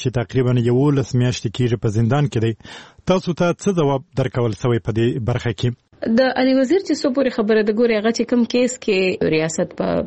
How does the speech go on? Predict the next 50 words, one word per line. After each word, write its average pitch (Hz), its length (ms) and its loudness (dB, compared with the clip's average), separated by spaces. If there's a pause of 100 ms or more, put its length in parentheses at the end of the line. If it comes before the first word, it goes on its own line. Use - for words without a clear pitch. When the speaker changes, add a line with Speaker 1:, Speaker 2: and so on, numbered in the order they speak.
(360)
Speaker 2:
جیل 170 180 2
کې 175 180 -2
اچولې 170 440 2
دی، 165 100 0
هغه، 160 240 0 (160)
هغه 180 180 0
کیس 180 340 -2
کې 196 200 -2
د 160 180 -2
کراچۍ 160 420 0 (100)
د 175 60 -2 (100)
جلسې، 165 340 0 (180)
ا، 156 280 0 (100)
اف 170 140 -4
آی 165 160 0
آر 190 160 0
دی، 175 120 0
په 160 120 -2
هغې 156 200 0
کې 165 80 -2
زما 160 300 0
نوم 165 160 0
هم 165 100 0
شته، 165 140 -4
هغې 143 140 0
کې 156 80 -2
د 151 140 2
منظور 151 220 0
پښتین 170 440 0
نوم 165 160 2
هم 165 80 2
شته، 165 160 -2
هغې 180 160 0
کې 247 60 -2
زموږ 240 300 2
د - 20 2 (260)
تقریباً 190 420 0
س-، 196 400 0
یو 202 200 2
کم 240 220 0
څلوېښت 196 680 0
ملګري 170 380 0
دي 156 60 0
چې 156 120 -4
هغه 151 160 0
پکې 160 300 -2 (220)
دغه 156 160 2
دي، 160 120 2
بوک 208 360 0
دي. - 100 -6